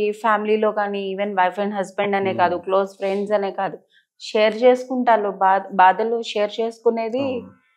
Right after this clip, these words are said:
Speaker 1: సలహాల కోసం కన్నా
Speaker 2: <laughs>
Speaker 1: వాళ్ళకి లిజనింగ్ ఇయర్ కావాలి.
Speaker 2: Yeah.
Speaker 1: వాళ్ళ బాధను వినే వ్యక్తులు కావాలి, విని అర్థం చేసుకునే వ్యక్తులు
Speaker 2: అవును.
Speaker 1: కావాలి సొల్యూషన్స్ కన్నాను.
Speaker 2: Yes.
Speaker 1: ఎప్పుడైతే వాళ్ళు అలా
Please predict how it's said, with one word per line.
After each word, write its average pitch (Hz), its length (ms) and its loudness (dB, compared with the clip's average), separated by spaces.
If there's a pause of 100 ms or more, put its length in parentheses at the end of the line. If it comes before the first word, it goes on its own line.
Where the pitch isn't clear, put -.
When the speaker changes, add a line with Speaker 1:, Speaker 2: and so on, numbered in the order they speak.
(320)
Speaker 1:
సలహాల 226 460 6
కోసం 254 360 0
కన్నా 220 300 0
Speaker 2:
<laughs> - 420 -8 (400)
Speaker 1:
వాళ్ళకి 202 280 2
లిజనింగ్ 220 480 0
ఇయర్ 202 280 0
కావాలి. 165 420 -4
Speaker 2:
Yeah. - 280 -18 (360)
Speaker 1:
వాళ్ళ 190 220 2
బాధను 185 520 4
వినే 190 340 -2
వ్యక్తులు 196 500 -2
కావాలి, 175 340 2
విని 185 240 -2
అర్థం 202 380 -2
చేసుకునే 214 420 -6
వ్యక్తులు 180 360 -4
Speaker 2:
అవును. 185 120 -2
Speaker 1:
కావాలి 147 360 -4 (840)
సొల్యూషన్స్ 185 680 -2
కన్నాను. 165 440 -12 (200)
Speaker 2:
Yes. - 180 -18 (120)
Speaker 1:
ఎప్పుడైతే 240 420 4
వాళ్ళు 214 380 6
అలా 196 220 6